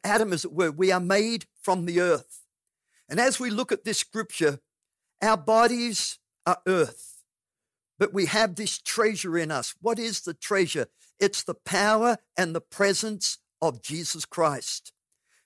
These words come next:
And you know that earthen vessels, they can get hardened,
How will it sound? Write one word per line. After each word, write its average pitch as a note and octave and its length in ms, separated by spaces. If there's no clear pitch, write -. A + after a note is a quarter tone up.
And E3 120
you A3+ 200
know A3+ 160
that - 260
earthen G#3 420
vessels, F#3 760
they D#3+ 120
can F#3+ 280
get F#3+ 160
hardened, G#3 500